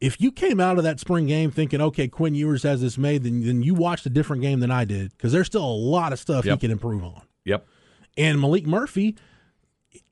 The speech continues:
Speaker 1: I don't, I, I've learned enough, Craig, by this point to know one thing.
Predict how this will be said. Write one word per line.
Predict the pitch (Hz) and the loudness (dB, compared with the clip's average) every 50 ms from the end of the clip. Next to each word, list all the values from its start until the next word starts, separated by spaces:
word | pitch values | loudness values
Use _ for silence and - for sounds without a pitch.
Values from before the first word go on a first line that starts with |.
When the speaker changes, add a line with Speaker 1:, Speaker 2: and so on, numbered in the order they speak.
| _ - - - - - _ _ | _ -14 -12 -12 -14 -18 _ _
Speaker 1:
I | 123 139 170 | 0 2 2
don't, | 185 208 208 208 196 202 - _ _ _ _ _ _ _ _ _ _ _ _ - | 4 4 2 2 0 -2 -8 _ _ _ _ _ _ _ _ _ _ _ _ -6
I, | 120 131 143 147 - | -4 -2 -2 -2 -2
I've | 113 135 156 165 139 | -2 0 0 0 2
learned | 131 143 156 165 175 165 | 2 2 2 2 2 0
enough, | 156 139 139 143 151 160 165 165 - - - - - _ | 0 0 2 2 2 2 2 0 -2 -6 -12 -20 -20 _
Craig, | _ 170 160 160 147 131 | _ 0 0 0 0 0
by | 135 123 | -2 0
this | 117 127 151 139 - | 0 0 0 -2 -2
point | - - 151 151 147 127 - | -4 -4 -2 -2 -2 -2 -4
to | 139 | -2
know | 123 135 135 127 | 0 0 0 2
one | 117 127 131 127 120 | 0 0 0 0 -2
thing. | 101 - 123 113 104 95 95 | -2 -2 -2 -2 -2 -4 -6